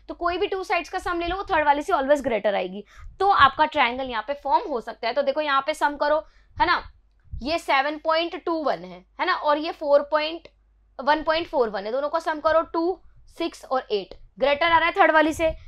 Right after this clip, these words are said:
या फिर इन दोनों का कर लो, कोई भी एक का आ जाए बस ग्रेटर, तो आपका ट्रायंगल यहाँ पे फॉर्म हो जाएगा, राइट? Since the sum of any two of these distance is greater than the third distance, therefore the points P Q R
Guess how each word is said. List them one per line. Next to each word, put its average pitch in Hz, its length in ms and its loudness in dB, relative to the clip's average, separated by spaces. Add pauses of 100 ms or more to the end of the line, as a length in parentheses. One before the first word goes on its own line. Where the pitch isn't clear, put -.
(140)
या 294 120 8
फिर 302 280 0
इन 285 140 -6
दोनों 330 200 -4
का 330 100 -2
कर 330 180 4
लो, 311 160 8 (600)
कोई 453 220 10
भी 508 160 10
एक 311 140 -2
का 392 80 10
आ 311 100 12
जाए 247 200 4
बस 240 180 -4
ग्रेटर, 254 280 2
तो 339 120 0
आपका 294 260 4
ट्रायंगल 247 420 0
यहाँ 233 220 -2
पे 370 100 0 (340)
फॉर्म 277 220 2
हो 220 80 -8
जाएगा, - 400 -14 (400)
राइट? 370 280 6 (340)
Since 392 320 -2
the 262 160 6 (1040)
sum 359 220 2
of 359 180 2
any 311 200 0 (120)
two 302 180 -4 (240)
of 254 240 0
these 311 320 0
distance 262 400 -10
is 208 140 -12
greater 240 360 0
than 269 200 -2
the 277 60 -4 (120)
third 254 280 -2
distance, 269 480 -8
therefore 269 600 2
the 247 100 4 (380)
points 339 340 2
P 294 140 -2
Q - 160 -12 (220)
R 226 180 4